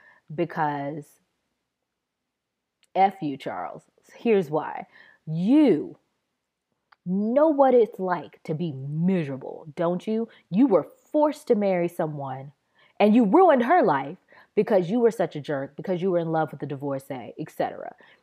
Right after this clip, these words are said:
You went years without being with the person you actually loved, destroyed another person's life, and yet you don't understand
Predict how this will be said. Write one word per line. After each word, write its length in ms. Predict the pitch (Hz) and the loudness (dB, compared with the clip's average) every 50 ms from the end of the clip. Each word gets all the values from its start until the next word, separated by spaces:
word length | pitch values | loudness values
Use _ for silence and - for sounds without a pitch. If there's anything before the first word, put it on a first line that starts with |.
| _ - | _ -8
You 300 | 170 175 214 247 285 302 | -4 0 2 4 4 4
went 260 | 277 247 220 175 139 | 4 2 0 0 -2
years 460 | 165 156 175 202 233 240 220 196 180 | -6 -6 -2 0 2 4 4 4 2
without 240 | 180 160 170 165 165 | 0 -2 -2 0 0
being 180 | 165 170 160 | -2 -2 -4
with 120 | 160 160 - | -4 -6 -8
the 80 | 151 | -10
person 340 | - - 185 165 - - 160 | -6 -2 -2 -2 -2 -4 -10
you 120 | 156 156 - - | -10 -10 -6 -6
actually 540 | 156 160 185 247 247 - - 202 170 147 139 | -6 -2 -2 -2 -4 -4 -6 -6 -4 -4 -6
loved, 480 | 117 - - 67 69 - - _ - _ _ _ _ _ _ _ _ _ _ _ - | -6 -10 -10 -10 -12 -14 -16 _ -20 _ _ _ _ _ _ _ _ _ _ _ -4
destroyed 800 | 156 226 240 - - - - 214 208 226 285 294 208 160 156 - - | 0 0 0 0 0 0 4 6 8 8 8 8 6 6 4 2 0
another 400 | 180 185 180 180 214 233 240 190 | 2 4 4 4 6 4 4 2
person's 520 | - 175 160 151 139 - - 139 131 131 | 2 -2 -4 -4 -4 -6 -8 -10 -10 -8
life, 360 | 143 135 127 123 131 135 - _ _ _ _ _ _ _ _ _ _ _ _ _ _ _ - | -10 -8 -8 -10 -12 -16 -18 _ _ _ _ _ _ _ _ _ _ _ _ _ _ _ 2
and 340 | - 233 233 226 233 240 226 | 4 4 6 6 4 4 4
yet 320 | 277 359 403 302 - 196 | 6 6 6 6 6 2
you 140 | 185 226 277 | 2 2 4
don't 180 | 302 320 294 269 | 4 2 2 2
understand 840 | 269 254 214 226 214 - - - 240 226 170 147 139 104 151 165 | 0 0 0 -2 -4 -4 -2 -2 -2 -2 -2 -6 -10 -16 -20 -20